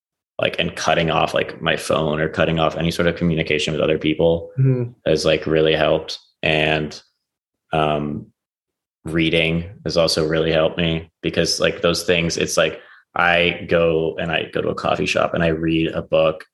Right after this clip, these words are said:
Speaker 1: and I'm like, "That's my world. That's my thing." Like, I'm not doing it for anybody else.
Speaker 2: Mm-hmm.
Speaker 1: I'm not, like, external. I, like, I'm not putting it out there. This, this is not something that's, like, social. It's like,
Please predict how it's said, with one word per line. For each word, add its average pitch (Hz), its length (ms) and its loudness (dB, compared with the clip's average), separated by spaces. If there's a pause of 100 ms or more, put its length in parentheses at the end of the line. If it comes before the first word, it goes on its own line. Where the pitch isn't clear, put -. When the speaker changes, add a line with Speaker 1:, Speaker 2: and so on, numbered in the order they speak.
Speaker 1:
and 78 480 0
I'm 82 200 0
like, 80 320 0
"That's 92 220 0
my 85 220 2
world. 78 400 -6 (180)
That's 87 220 -2
my 80 560 0 (120)
thing." 78 300 -2
Like, 87 180 0
I'm 90 140 2
not 90 240 2
doing 90 240 2
it 87 100 0
for - 120 -2
anybody 85 380 0
else. 82 520 0 (140)
Speaker 2:
Mm-hmm. 131 340 2 (300)
Speaker 1:
I'm 85 200 4
not, 82 520 2
like, 85 300 -2 (800)
external. 85 540 0
I, 87 80 4
like, 85 140 0
I'm 85 160 0
not 80 280 0 (280)
putting 85 300 0
it 80 80 2
out 80 240 2
there. 80 340 2
This, 80 180 -4
this 82 180 -4
is 85 140 -4
not 80 180 0
something 85 320 -4
that's, 82 160 -2
like, 82 140 -2
social. - 580 0
It's 82 180 0
like, - 260 -2